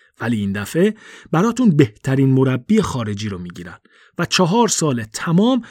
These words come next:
در اردوی سفت و سختی باید باشید و انواع و اقسام تمرین‌ها و رژیم‌ها و همه چیز در اختیارتونه تا به هدفتون برسید و مدال طلای المپیک رو بگیرید.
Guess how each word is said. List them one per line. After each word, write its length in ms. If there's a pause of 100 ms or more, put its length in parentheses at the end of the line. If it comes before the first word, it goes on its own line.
(220)
در 300
اردوی 480
سفت 400
و 40
سختی 440
باید 300
باشید 380
و 140 (360)
انواع 600
و 240
اقسام 640
تمرین‌ها 840
و 240
رژیم‌ها 800
و 200
همه 480
چیز 260
در 160
اختیارتونه 680 (400)
تا 140
به 120
هدفتون 680
برسید 420
و 100 (340)
مدال 480
طلای 440 (100)
المپیک 560
رو 280 (220)
بگیرید. 560